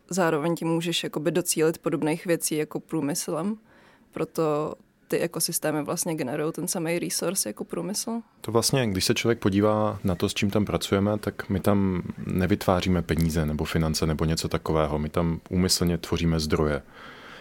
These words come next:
Speaker 2: A je to o tom, že ty ekosystémy jako takové, které tam máme jako jednu sekci, tvoří zdroje, byť to chvíli trvá, ale je to nějaký způsob, nebo je to něco, co můžeme dále využít, profitovat z toho a je to něco, co nám zároveň pomáhá čelit spoustě krizí.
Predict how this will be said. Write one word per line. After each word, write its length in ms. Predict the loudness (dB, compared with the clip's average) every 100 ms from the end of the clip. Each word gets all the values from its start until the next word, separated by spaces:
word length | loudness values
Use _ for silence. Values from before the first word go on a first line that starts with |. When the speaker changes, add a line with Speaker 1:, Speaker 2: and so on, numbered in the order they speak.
| -6
Speaker 2:
A 360 | 0 2 2 2
je 100 | 0
to 140 | 2
o 40 | 2
tom, 140 | 2
že 80 | 2
ty 120 | 2
ekosystémy 640 | 0 0 0 0 2 2 2
jako 180 | 2
takové, 420 | 0 0 2 0 0
které 220 | -2 -2
tam 160 | 0
máme 220 | 0 2 0
jako 180 | 0
jednu 180 | -2 0
sekci, 300 | -2 -2 -4
tvoří 340 | -4 -2 0 0
zdroje, 300 | 0 0 -2
byť 140 | -6
to 120 | -6
chvíli 280 | -4 -2 -2
trvá, 300 | 0 0 2
ale 200 | 4 2
je 60 | 2
to 100 | 2
nějaký 340 | 2 0 -4
způsob, 360 | -4 -2 -2 0
nebo 160 | 0
je 60 | 2
to 80 | 2
něco, 280 | 0 0
co 120 | -2 -2
můžeme 280 | 0 2
dále 240 | 2 2 2
využít, 380 | 0 0 0 0
profitovat 540 | -4 -2 0 0 2
z 60 | 2
toho 320 | 2 2 0
a 40 |
je 60 | 0
to 100 | 2
něco, 220 | 2 0
co 140 | 0
nám 160 | 0 2
zároveň 340 | 2 2 2
pomáhá 400 | 2 2 2 2
čelit 300 | 0 0 0
spoustě 340 | -2 -4 -2 -4
krizí. 400 | -2 -4 -4